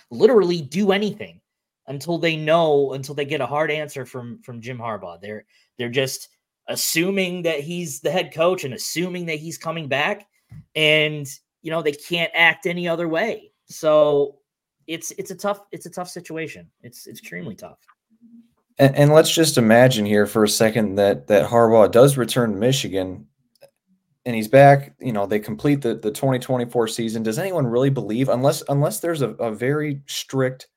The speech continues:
Speaker 2: no N F L clause in the contract, does anyone really believe that this isn't gonna happen again next year?
Speaker 1: Right.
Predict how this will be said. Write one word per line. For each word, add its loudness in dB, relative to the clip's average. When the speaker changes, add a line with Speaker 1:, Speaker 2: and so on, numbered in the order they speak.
Speaker 2:
no 4
N 0
F -4
L 0
clause -2
in -12
the -16
contract, -8
does -8
anyone -4
really 0
believe -6
that -6
this -10
isn't -12
gonna -10
happen -8
again -8
next -12
year? -10
Speaker 1:
Right. -10